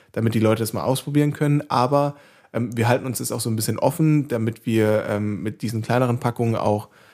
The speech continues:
in Handelspartnerschaften beispielsweise eingehen können mit, ähm, Handelshäusern, damit man da irgendwie exklusiv dann auch irgendwie Koro-Linien hat. Also ganz konkret, wir machen grad, wir arbeiten grad an einer zweihundert Gramm Packung Ananas.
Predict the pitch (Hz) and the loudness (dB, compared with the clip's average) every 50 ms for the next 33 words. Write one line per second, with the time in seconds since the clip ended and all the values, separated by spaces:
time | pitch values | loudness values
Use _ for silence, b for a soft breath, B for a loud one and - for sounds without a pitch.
0 | b b b 117 107 117 117 113 110 - - - 107 - - 110 - - 104 - | b b b -2 0 2 2 2 0 -2 -2 -2 -2 -2 -2 -4 -6 -6 -6 -6
1 | - 120 110 113 - - - - - 117 104 110 98 107 107 107 107 101 104 110 | -4 -4 -2 -2 -4 -4 -6 -4 -2 -2 0 0 0 0 2 2 2 2 0 0
2 | - 110 107 110 107 101 101 98 - - - - - 113 104 101 107 117 - 127 | 2 4 4 4 4 4 4 2 0 -4 -10 -6 -6 -4 -4 -4 -4 -4 -2 0
3 | 120 117 113 - - 110 113 104 113 110 113 117 B B B B B B B B | 0 0 0 0 0 0 2 2 2 0 -2 -4 B B B B B B B B
4 | B - - 101 107 101 95 110 107 107 101 104 107 - - 110 104 110 - - | B -6 -4 -2 -2 -2 -2 -2 0 2 2 2 2 0 -2 -4 -2 -2 -4 -4
5 | - - - - 113 104 113 110 107 - 117 107 95 - - 110 - - - 113 | -6 -8 -8 -6 -2 0 0 0 0 0 -2 -4 -2 -4 -6 -6 -8 -8 -6 -4
6 | 104 107 107 107 - 123 107 110 101 104 104 101 101 101 - 113 110 - - - | -2 -2 -2 -2 0 0 0 0 0 0 0 -2 -2 -2 -2 -4 -4 -6 -8 -10
7 | - - 127 104 104 98 - - - - 113 113 - - 110 117 - - 127 135 | -10 -8 -4 -4 -4 -4 -6 -6 -2 0 0 0 0 0 -2 0 2 4 4 4
8 | 139 - - 117 110 104 104 - 117 107 107 107 110 - 113 104 - 104 107 107 | 2 0 -2 -4 -2 -2 -2 -4 -4 -4 -4 -6 -6 -6 -4 -4 -2 -2 -2 -2
9 | 127 120 107 110 - - 110 107 104 104 - - - 117 117 123 117 113 110 - | -4 -4 -6 -4 -4 -4 -4 -4 -4 -2 -2 2 2 4 4 4 2 0 -2 -2
10 | - 113 110 110 113 110 - 110 107 104 120 131 139 143 143 147 143 - - | -2 -4 -2 -4 -6 -6 -6 -6 -4 -2 0 0 2 2 2 0 0 -4 -10